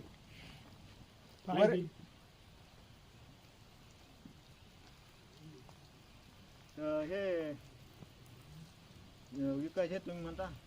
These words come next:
Speaker 1: काय किंमत,
Speaker 2: हा.
Speaker 1: काय किती सांगितले?
Speaker 2: सांगायला काय, ते सांगितले सत्तर हजार रुपये, पण मग काही
Speaker 1: सत्तर हजार सांगायले.
Speaker 2: सांगायले सत्तर हजार.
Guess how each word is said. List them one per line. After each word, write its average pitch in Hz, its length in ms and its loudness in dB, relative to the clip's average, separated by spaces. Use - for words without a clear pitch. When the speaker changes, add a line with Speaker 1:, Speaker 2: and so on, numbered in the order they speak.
Speaker 1:
काय 160 200 2
किंमत, 165 220 6
Speaker 2:
हा. - 60 6
Speaker 1:
काय 180 260 2
किती 165 380 -6
सांगितले? 147 540 -6
Speaker 2:
सांगायला 175 420 6
काय, 180 220 8
ते 147 180 8
सांगितले 185 340 8
सत्तर 185 320 6
हजार 165 240 12
रुपये, 131 260 6
पण 123 180 2
मग 120 160 4
काही 113 440 0
Speaker 1:
सत्तर 185 240 6
हजार 165 260 10
सांगायले. 147 460 0
Speaker 2:
सांगायले 160 480 8
सत्तर - 300 2
हजार. 113 240 2